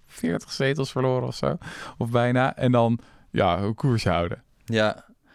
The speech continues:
Speaker 2: Ja, en dit is ook zoiets wat je nu als frame krijgt. We hebben de afgelopen, eh, jaar of twee jaar... Is er nou, begint de groei weer een beetje aan te trekken. Economische groei,
Speaker 1: Ja.
Speaker 2: werkgelegenheid. Maar laten we niet vergeten hoe lang dit heeft geduurd, man.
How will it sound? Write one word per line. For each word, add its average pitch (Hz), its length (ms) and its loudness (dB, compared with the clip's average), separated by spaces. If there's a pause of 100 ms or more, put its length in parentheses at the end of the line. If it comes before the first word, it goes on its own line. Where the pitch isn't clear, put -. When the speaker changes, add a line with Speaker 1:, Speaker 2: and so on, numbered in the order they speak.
(220)
Speaker 2:
Ja, 104 180 0
en 120 120 -2
dit 120 200 0
is 120 120 -4
ook 131 200 -4
zoiets 101 320 -4
wat 101 160 -6
je 113 80 -4
nu 104 120 -2
als 98 140 -4
frame 104 340 -2
krijgt. 90 380 -4
We 104 80 -2
hebben 95 200 -2
de 95 100 2
afgelopen, 95 760 -2
eh, 90 180 0
jaar 95 480 2
of - 180 -10 (200)
twee 90 260 -2
jaar... 90 380 0
Is 92 120 -6
er 95 60 -6
nou, 90 240 -2
begint 92 280 -6
de 90 200 -2
groei 117 260 -2
weer 98 180 -2
een 90 80 -4
beetje 90 260 -4
aan 87 140 -6
te - 100 -14
trekken. - 360 -8
Economische 92 540 -4
groei, 95 300 -2
Speaker 1:
Ja. 90 60 -2
Speaker 2:
werkgelegenheid. 92 1080 -2 (640)
Maar 104 240 2
laten 107 260 2
we 101 60 2
niet 113 180 2
vergeten 104 420 2
hoe 101 120 2
lang 101 180 4
dit 98 160 2
heeft 101 200 -2
geduurd, 143 420 2
man. 90 280 -4